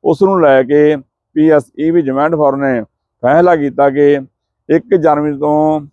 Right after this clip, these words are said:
ਨੌਂ ਜਨਵਰੀ ਤੱਕ ਹੈੱਡ ਆਫਿਸ ਪਟਿਆਲੇ ਵਿਖੇ ਮੁਲਾਜ਼ਮ ਦੇ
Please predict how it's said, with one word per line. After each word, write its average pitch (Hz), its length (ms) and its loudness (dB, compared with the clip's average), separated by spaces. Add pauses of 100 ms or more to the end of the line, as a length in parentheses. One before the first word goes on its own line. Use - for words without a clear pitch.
(240)
ਨੌਂ 139 340 0
ਜਨਵਰੀ 156 300 0
ਤੱਕ 135 260 -2 (680)
ਹੈੱਡ 143 260 0
ਆਫਿਸ 156 540 2 (300)
ਪਟਿਆਲੇ 147 480 2
ਵਿਖੇ 143 500 0 (320)
ਮੁਲਾਜ਼ਮ 135 280 0
ਦੇ 156 80 2